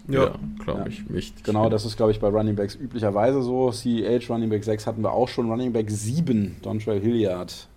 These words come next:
Speaker 2: Auch hier zwei
Speaker 3: Auch
Speaker 2: Touchdowns.
Speaker 3: wieder der
Speaker 1: Ich,
Speaker 3: Touchdown. Wieder.
Speaker 1: zu dem kommen wir vielleicht
Speaker 3: Den ich
Speaker 1: später
Speaker 3: aber
Speaker 1: dann nochmal bei den
Speaker 3: tatsächlich
Speaker 1: Waivern.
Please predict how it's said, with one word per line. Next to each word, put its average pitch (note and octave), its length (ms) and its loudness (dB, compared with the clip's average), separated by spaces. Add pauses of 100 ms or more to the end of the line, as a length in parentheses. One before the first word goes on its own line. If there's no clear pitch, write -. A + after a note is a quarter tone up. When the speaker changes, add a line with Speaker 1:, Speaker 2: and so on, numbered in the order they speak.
(440)
Speaker 2:
Auch A#2+ 180 8
hier A#2+ 220 6
zwei G#2+ 200 8
Speaker 3:
Auch A2 40 4
Speaker 2:
Touchdowns. A2 760 4
Speaker 3:
wieder G2+ 160 4
der G2 140 4
Speaker 1:
Ich, - 60 -4
Speaker 3:
Touchdown. F#2 560 4 (160)
Wieder. G2+ 240 0
Speaker 1:
zu - 40 4
dem C3+ 140 10
kommen D3 160 6
wir D#3 80 8
vielleicht B2+ 240 8
Speaker 3:
Den D3+ 60 10
ich D3 80 8
Speaker 1:
später C3 100 8
Speaker 3:
aber A#2+ 100 10
Speaker 1:
dann - 120 10
nochmal B2 140 8
bei A#2 120 4
den A#2 40 4
Speaker 3:
tatsächlich B2 260 4
Speaker 1:
Waivern. A#2 180 -6